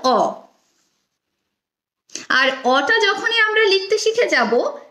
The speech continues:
তারপরে কিন্তু ভীষণ সহজ। তারপরে শুধু যদি একটা আমরা এরম straight line কেটে দিতে পারি,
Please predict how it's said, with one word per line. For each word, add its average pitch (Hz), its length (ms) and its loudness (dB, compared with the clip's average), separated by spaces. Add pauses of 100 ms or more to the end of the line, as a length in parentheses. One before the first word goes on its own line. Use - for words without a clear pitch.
(140)
তারপরে 320 420 2
কিন্তু 440 300 0
ভীষণ 415 380 2
সহজ। 220 520 0 (100)
তারপরে 330 420 2
শুধু 427 380 2
যদি 392 240 2
একটা 339 400 0
আমরা 277 240 2
এরম 320 200 2
straight 370 520 0
line 294 380 2
কেটে 254 240 2
দিতে 240 220 0
পারি, 294 420 0